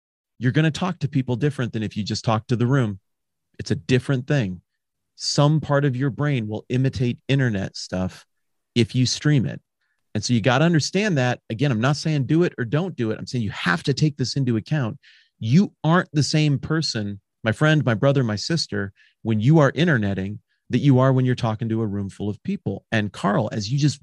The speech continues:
very astutely pointed out, the ground rules of what you need to do,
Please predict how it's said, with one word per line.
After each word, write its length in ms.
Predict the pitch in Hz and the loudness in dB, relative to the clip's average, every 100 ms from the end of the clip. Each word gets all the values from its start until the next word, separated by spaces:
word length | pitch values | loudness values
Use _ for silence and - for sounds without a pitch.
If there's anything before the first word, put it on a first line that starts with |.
| _ | _
very 520 | 156 190 170 110 101 - | 0 2 2 2 -2 -8
astutely 580 | - - 190 208 117 110 | -10 -4 0 0 0 -4
pointed 360 | - 156 147 113 | -2 -2 0 0
out, 380 | - - - - _ _ _ _ _ _ _ - | 0 -2 -4 -10 _ _ _ _ _ _ _ -2
the 100 | 143 | -2
ground 560 | 98 107 139 220 233 139 | 0 0 2 2 2 2
rules 360 | 117 113 117 | 2 2 0
of 120 | 120 | -2
what 220 | 107 180 170 | 0 -2 0
you 120 | 185 | 0
need 200 | 208 175 | 0 -2
to 80 | 170 | 0
do, 440 | 247 233 143 | 0 0 -2